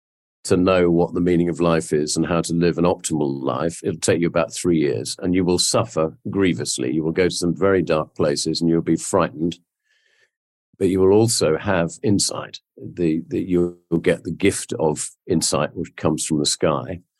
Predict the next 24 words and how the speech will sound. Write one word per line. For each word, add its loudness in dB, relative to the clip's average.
So 2
three 4
years, 4
you'll 2
find 2
out 2
what -2
you're -4
supposed 0
to 0
do, 4
and 2
the 0
rest 2
of -6
your 2
life 0
is -6
trying 0
to -8
carry 0
out -2
those -2
things. -6